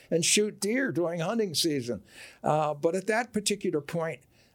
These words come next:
uh, some people were very nervous about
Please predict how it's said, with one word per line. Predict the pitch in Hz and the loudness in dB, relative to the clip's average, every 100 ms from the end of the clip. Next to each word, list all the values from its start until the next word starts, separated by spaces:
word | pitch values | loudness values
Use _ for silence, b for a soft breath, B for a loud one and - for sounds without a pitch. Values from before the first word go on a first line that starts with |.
| - | -2
uh, | 139 135 135 | 0 2 2
some | - 202 | 2 2
people | 190 180 151 | 2 0 0
were | 143 | -2
very | 135 156 147 | -2 -4 -4
nervous | 139 151 135 120 135 | -4 -6 -4 -4 -2
about | 123 135 127 | 0 0 0